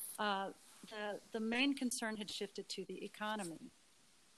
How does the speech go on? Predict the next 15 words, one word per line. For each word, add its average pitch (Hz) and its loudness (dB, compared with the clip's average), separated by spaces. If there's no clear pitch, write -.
You 233 0
know, 214 2
and 220 0
what 254 4
we've 220 0
had 240 2
is 202 -2
just - -6
whiplash 190 -2
four 202 -2
months 202 0
with 202 -2
covid 202 0
and 190 -4
with 190 -8